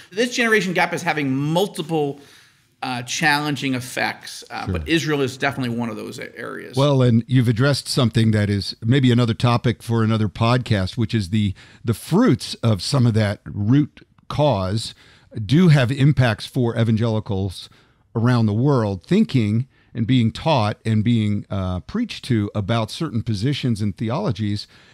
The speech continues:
Speaker 2: that have impacts for a wide range of subjects that you just mentioned.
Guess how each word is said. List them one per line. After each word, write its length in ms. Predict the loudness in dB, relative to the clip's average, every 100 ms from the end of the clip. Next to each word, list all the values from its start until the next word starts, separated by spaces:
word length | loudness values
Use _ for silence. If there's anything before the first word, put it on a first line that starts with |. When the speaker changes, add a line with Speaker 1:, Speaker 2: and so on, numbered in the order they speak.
| -2
Speaker 2:
that 160 | 2
have 180 | 4 4
impacts 460 | 4 4 2 0 -4
for 220 | -6 -2
a 80 | -2
wide 680 | 2 2 4 4 2 -2 -10 -14
range 640 | -6 -2 -2 0 2 0 -4
of 380 | -2 -2 -4 -12 _
subjects 640 | -10 -4 -2 0 -2 -2
that 160 | -8 -4
you 100 | -4
just 240 | -2 -2
mentioned. 480 | -2 -2 -2 -4 -4